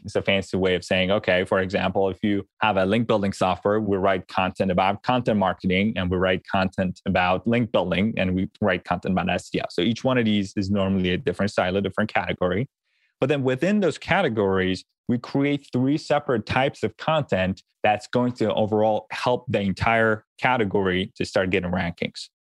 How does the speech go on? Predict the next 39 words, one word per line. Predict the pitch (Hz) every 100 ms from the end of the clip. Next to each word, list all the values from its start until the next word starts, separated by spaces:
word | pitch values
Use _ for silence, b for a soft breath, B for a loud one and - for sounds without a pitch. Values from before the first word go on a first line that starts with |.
| _
And | 127 123 117 113 -
the | 120
way | 131 131
we | 117
connect | - 120 156 220 -
these | 117 -
together | 104 101 98 95
is | -
through | 110
internal | 98 92 104 92 87
links, | - - - -
meaning | 107 107 101 - _ _
we're | 107 104
talking | 101 - 117 117 107
where | 98 98
we're | 90 98
writing | 92 127 127
a | 104
piece | - -
of | 92
article, | 92 90 - 95 92 - _
we | 123 127
are | 120
referencing | 127 135 - 110 98 107 101 -
other | 110 110 101
articles | 104 95 92 104 92 - _ 117
in | 127
that | 123 95 -
silo | 104 92 92 95
within | 95 101 104 98
that | 92 -
piece. | - - - - _ 131
Now, | 120
what | 117
happens | 110 165 180 156 120
is | 113 98
when | 117 110
you | 113
create | - 131 135 180